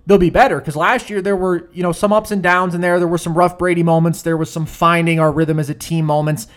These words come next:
Now they've gotten most of that out of the way, again, unless we see some unexpected bumps in the road from Brady, and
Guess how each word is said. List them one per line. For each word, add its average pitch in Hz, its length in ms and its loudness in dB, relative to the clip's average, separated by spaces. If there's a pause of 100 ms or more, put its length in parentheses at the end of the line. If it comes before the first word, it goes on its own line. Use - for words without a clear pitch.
(260)
Now 180 220 2
they've 202 160 4
gotten 170 240 0
most 202 220 4
of 208 60 -8
that 190 180 4
out 185 180 2
of 180 40 -4
the 180 60 2
way, 185 400 0
again, 160 240 -4
unless 151 300 -2
we 151 100 -4
see 151 220 -8
some 147 420 -6
unexpected 151 640 -4
bumps 147 260 -2
in 143 60 -8
the 139 60 -6
road 143 200 -4
from 131 120 -10
Brady, 165 440 -2 (300)
and 143 400 0